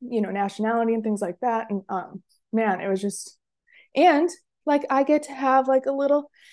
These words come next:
I mean, nobody knows, <laughs> you know, except for people I'm close to, but I have something,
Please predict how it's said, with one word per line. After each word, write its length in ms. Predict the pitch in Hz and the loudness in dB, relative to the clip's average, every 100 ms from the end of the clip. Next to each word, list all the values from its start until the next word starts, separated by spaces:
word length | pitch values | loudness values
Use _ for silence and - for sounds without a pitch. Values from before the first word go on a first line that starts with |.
| _ | _
I 60 | 320 | 2
mean, 140 | 339 | 4
nobody 300 | 370 349 339 | 6 6 6
knows, 460 | 269 220 220 311 - | 6 6 6 4 0
<laughs> 0 | |
you 280 | 349 339 277 | -2 4 6
know, 80 | 254 | 6
except 260 | - 285 | 4 2
for 80 | 262 | 2
people 260 | 233 247 220 | -2 -2 0
I'm 140 | 214 | -2
close 340 | 214 196 233 - | 0 -2 -2 -2
to, 180 | 320 | 0
but 140 | 330 220 | 2 2
I 100 | 214 | 2
have 200 | 277 285 | -2 -4
something, 600 | 233 226 247 240 247 | -6 -4 -2 0 -2